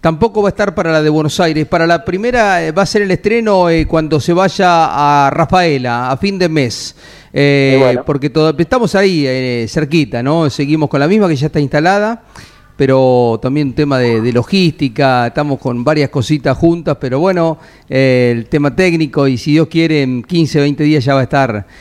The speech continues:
Speaker 1: con las antenas, con todo preparado. Así que van a ser
Speaker 2: Dale.
Speaker 1: invitados, eh, para que pasen por la cabina, Nico.
Speaker 2: Dale, bienvenido, bienvenido. He visto, he visto fotos y, y bienvenido sea por ustedes, por todo el trabajo y que, que empiecen a disfrutar eso, ha quedado, ha quedado muy lindo.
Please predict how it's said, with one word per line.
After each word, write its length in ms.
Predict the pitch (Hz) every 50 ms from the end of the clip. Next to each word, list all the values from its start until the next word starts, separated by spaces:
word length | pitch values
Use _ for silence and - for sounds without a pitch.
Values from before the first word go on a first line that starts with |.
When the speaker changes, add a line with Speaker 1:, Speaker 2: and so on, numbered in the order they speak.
| - -
Speaker 1:
con 160 | - 135 127 127
las 160 | 120 110 131
antenas, 500 | 123 123 110 156 156 151 143 131 123 117
con 160 | - 123 120
todo 200 | 127 143 135 123
preparado. 480 | 120 117 113 120 120 113 104 98 98 110
Así 180 | 110 113 151 139
que 140 | 156 156
van 160 | 151 165 185 185
a 80 | 175
ser 160 | - 180 180
Speaker 2:
Dale. 120 | - 127 131
Speaker 1:
invitados, 540 | 131 131 131 185 185 175 165 156 139 - 160
eh, 100 | 147 123
para 220 | - 143 143 139
que 80 | 135 139
pasen 280 | 131 165 139 151 139
por 100 | 147 151
la 100 | 147 139
cabina, 320 | 143 147 143 139 123 123 131
Nico. 320 | 135 127 139 131 104 - - - _ _ _ - - -
Speaker 2:
Dale, 460 | 123 131 139 139 139 135 135 127 127
bienvenido, 560 | 127 135 131 135 135 139 156 160 147 143 139
bienvenido. 420 | 139 139 143 147 160 165 160 151 147
He 60 | 143
visto, 340 | 156 156 - 165 156 147 143
he 60 | 143
visto 260 | 156 147 - 165 - -
fotos 360 | 170 175 180 175 180 170 160
y, 260 | 147 139 131 127 127 131 139
y 100 | 131 131
bienvenido 400 | 131 131 131 131 131 147 151 143 147
sea 200 | - 160 156 147
por 120 | 147 139 139
ustedes, 360 | 135 - 175 175 175 170 175
por 160 | 160 143 123
todo 140 | - 151 147
el 40 | 147
trabajo 500 | 143 143 165 190 202 190 - 196 170 156
y 60 | 147
que, 240 | - 135 127 120 - - _ _ _ _ _ _ _ _ _
que 80 | - 139
empiecen 340 | 139 - 160 156 - 156 147
a 40 | 139
disfrutar 380 | 131 131 139 139 - 165 165
eso, 240 | 160 139 - 131 131
ha 160 | 131 135 131
quedado, 380 | - 143 139 143 139 135 127 131
ha 100 | 135 135 135
quedado 260 | 147 147 147 147 139
muy 160 | 139 143 139
lindo. 180 | 135 127 113